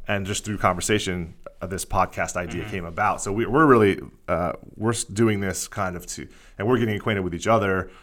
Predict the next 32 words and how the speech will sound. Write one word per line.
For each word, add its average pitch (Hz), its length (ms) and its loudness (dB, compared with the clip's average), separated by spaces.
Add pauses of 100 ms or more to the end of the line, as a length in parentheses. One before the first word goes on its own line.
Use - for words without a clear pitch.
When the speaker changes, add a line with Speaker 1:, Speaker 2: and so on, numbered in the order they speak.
(140)
Speaker 2:
Mm-hmm. 113 200 -6
Speaker 1:
working 156 260 0
styles, 107 460 6
preferences, 101 720 0
life 98 240 -2
story, 95 320 2
all 92 140 0
that 85 100 -4
stuff. 92 240 -2
So 87 340 -6 (200)
just 110 180 -2
in 110 60 -6
case 98 200 0
Speaker 2:
Yeah. 98 240 -2
Speaker 1:
anybody 90 460 -2 (240)
Speaker 2:
And 151 100 -6
we, 151 120 -4 (400)
we, 147 40 -10
we 143 140 -2
do 147 140 2
have 143 140 4
different 127 320 -8 (200)
perspectives 147 640 0
on 110 180 -4
Speaker 1:
Totally. 107 320 2
Speaker 2:
a - 60 -14
couple 113 280 -8
things, 127 360 -4
but 110 140 -4
that 104 200 -6
just 101 160 -12
brings 98 380 -12